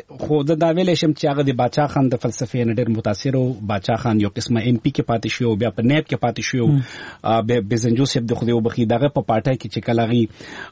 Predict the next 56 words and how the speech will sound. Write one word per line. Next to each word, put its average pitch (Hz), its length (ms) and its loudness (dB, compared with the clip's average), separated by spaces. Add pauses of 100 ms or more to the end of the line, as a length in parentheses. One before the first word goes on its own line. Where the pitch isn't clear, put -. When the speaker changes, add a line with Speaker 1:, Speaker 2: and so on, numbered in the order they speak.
(120)
Speaker 1:
اه، 110 120 2
کارشټ 123 500 0
کې 151 120 -2
پروګرام 131 380 2
کوو، 139 340 0 (240)
خپل - 260 -2
په 135 140 -4
کلي 147 300 0
کې، 90 180 -10 (360)
نو 131 100 4
زه 139 160 2
په 185 160 0
نهم 170 280 4
کې 190 160 0
ما 170 140 2
په 156 140 2
هغې 156 120 0
کې 139 80 -4
سپیچ 131 320 -2
کړی 92 200 -4
و. 82 100 -8 (300)
Speaker 2:
یعنی 160 240 4
تاسو 190 240 2
Speaker 1:
ام، 170 100 0
Speaker 2:
کې 156 80 -2
دوه 180 260 2
رنګونه 147 500 2
دي، 127 120 0
د 127 240 0
خر 196 540 0
او 175 120 2
پلار 175 320 2
هم 165 80 2
تقریبا 160 400 0
Speaker 1:
بلکې 175 120 4
Speaker 2:
یو 180 180 4
رنګ 196 280 2
و 202 160 4
او 175 100 4
دواړه 170 280 2
Speaker 1:
او 160 100 4
زه 160 120 2
دا 262 100 2
Speaker 2:
رنګونه. - 120 2
Speaker 1:
ویلی 247 160 0
شم 208 240 -4
چې 180 100 -6
زما، 190 460 2
اه، 139 400 -2
زه 135 180 0
به 160 120 0
بیا 165 160 2
د 147 80 0
ملالې 135 540 2
خبره 98 320 -4
وکړم 92 300 -8